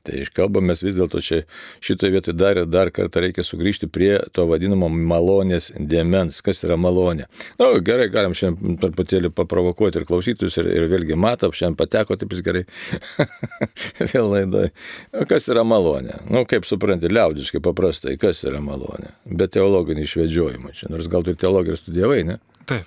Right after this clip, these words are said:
Speaker 2: taip.
Speaker 1: Och, tu gal nepavyko šį kartą.
Speaker 2: Ne, bet tai jeigu
Speaker 1: Juokauju.
Speaker 2: liaudiškai, aš galiu paprastai irgi pagalvoti, kad su malonumu kažkas susiję turėtų būti malonė, malonumas kažkoks, kažkas gero. Jeigu apie Dievą kalbant, tai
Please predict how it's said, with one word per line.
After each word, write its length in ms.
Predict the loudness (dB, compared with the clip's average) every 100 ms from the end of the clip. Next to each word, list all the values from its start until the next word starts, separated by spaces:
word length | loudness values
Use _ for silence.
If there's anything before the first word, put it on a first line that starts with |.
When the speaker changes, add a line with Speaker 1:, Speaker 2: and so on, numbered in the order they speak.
| _
Speaker 2:
taip. 180 | -10 -8 -2
Speaker 1:
Och, 160 | -2 -2
tu 140 | -8
gal 220 | -8 -8 -2
nepavyko 540 | 0 0 0 -4 -6
šį 120 | -10 -10
kartą. 300 | -12 -8 -4
Speaker 2:
Ne, 140 | -2 0
bet 140 | -2
tai 80 | 0
jeigu 140 | 0
Speaker 1:
Juokauju. 160 | 2 2
Speaker 2:
liaudiškai, 460 | 2 0 -4 -4 -6
aš 100 | -4
galiu 220 | -4 -4
paprastai 460 | -4 -4 -6 -6 -8
irgi 160 | -6 -6
pagalvoti, 640 | -6 -6 -6 -8 -8 -8
kad 160 | -8 -8
su 160 | -6
malonumu 460 | -4 -2 0 0 -2
kažkas 380 | -6 -6 -8 -8
susiję 340 | -8 -4 -4
turėtų 400 | -6 -6 -8 -8 -12
būti 240 | -8 -4
malonė, 480 | -2 -2 -2 -4 -4
malonumas 640 | -4 -4 -4 -4 -4 -6 -12
kažkoks, 460 | -14 -10 -10 -12 -18 _ -20 -20 -20 -20 _ -10
kažkas 380 | -6 -6 -6 -2
gero. 460 | -2 -2 -4 -6 -8
Jeigu 520 | -4 -2 0 0 -2 -2
apie 160 | -4
Dievą 300 | -2 -2 -2 -2
kalbant, 400 | -4 -2 -4
tai 80 | -4